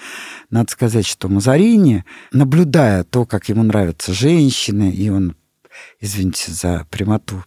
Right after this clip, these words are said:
подкладывал своих племянниц в объятия Людовика четырнадцатого, потому что надеялся на то, что он как можно меньше будет заниматься политикой и вообще государством. Но Людовик четырнадцатый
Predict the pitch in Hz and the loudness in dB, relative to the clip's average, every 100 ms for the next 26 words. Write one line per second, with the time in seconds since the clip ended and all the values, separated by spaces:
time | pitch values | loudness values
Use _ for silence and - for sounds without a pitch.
0 | - 101 - 117 95 87 85 - - 87 | -8 -8 -2 -2 -2 -4 -12 -12 -6 -4
1 | 82 - 95 123 175 143 113 104 - - | -4 -6 -2 2 2 2 0 -4 -10 -14
2 | - - 101 110 110 110 107 92 - 85 | -16 -8 -2 0 0 0 0 0 -4 -4
3 | 82 80 - - 113 120 120 95 - - | -4 -8 -16 -8 -4 0 2 0 -4 -6
4 | - 117 104 90 - - 82 85 101 110 | -4 -4 -2 -6 -8 -6 -6 -2 0 0
5 | 98 - 92 104 143 185 160 - 92 92 | -2 -2 -2 0 2 2 0 -4 -4 -2
6 | 143 151 - - 98 73 101 107 - 107 | -4 -4 -6 -8 -8 -6 -6 -6 -10 -6
7 | 107 107 104 110 165 175 - 92 110 127 | -4 -2 0 2 2 0 -4 -8 -6 -4
8 | 110 95 107 - 107 113 107 80 - - | -2 0 0 -2 -4 -2 0 -2 -8 -16
9 | _ _ 113 107 131 - - 165 139 71 | _ _ -4 -2 -4 -4 0 2 2 -2
10 | - - 113 - 131 73 - - - 85 | -16 -12 -6 -2 0 0 -4 -12 -14 -18
11 | - _ 120 131 139 139 120 107 120 131 | -20 _ 0 4 6 4 4 2 0 0
12 | 113 - - - 208 113 - - - - | 0 -4 -4 0 2 2 0 -4 -12 -14